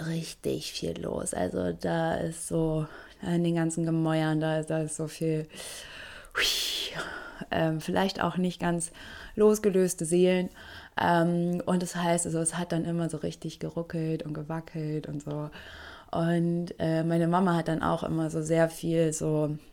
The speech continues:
ähm, die Geister wahrgenommen, aber ich fand meine Mama halt ultra peinlich. Also, ne, sie war ja eh so eine Hexe und hat so mit Tarotkarten und ich fand's immer ultra peinlich, <laughs> bis ich ausgezogen bin. Und, ähm,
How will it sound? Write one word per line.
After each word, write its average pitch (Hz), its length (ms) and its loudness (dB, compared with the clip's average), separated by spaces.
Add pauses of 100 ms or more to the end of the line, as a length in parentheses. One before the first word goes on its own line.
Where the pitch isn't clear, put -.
(720)
ähm, 156 400 4
die 156 100 0
Geister 160 420 4
wahrgenommen, 202 580 6
aber 165 420 2
ich - 140 -4
fand - 140 -2
meine 151 180 0
Mama 156 280 2
halt - 220 -2
ultra 175 800 2
peinlich. - 800 -6 (800)
Also, 160 500 6
ne, 185 160 2
sie 175 180 2
war 165 100 4
ja 165 160 4
eh 175 120 4
so 175 100 -4
eine 160 140 -2
Hexe 185 300 -2
und 160 120 0
hat - 100 -6
so 160 60 -6
mit 160 140 -6
Tarotkarten 170 640 -2
und - 40 -4
ich - 60 -8
fand's 175 220 -8
immer 175 220 -4
ultra 185 480 0
peinlich, - 760 -10 (240)
<laughs> - 480 -10
bis - 140 -8
ich - 140 -6
ausgezogen - 480 -2
bin. 156 200 -4 (480)
Und, 202 580 6
ähm, 185 840 4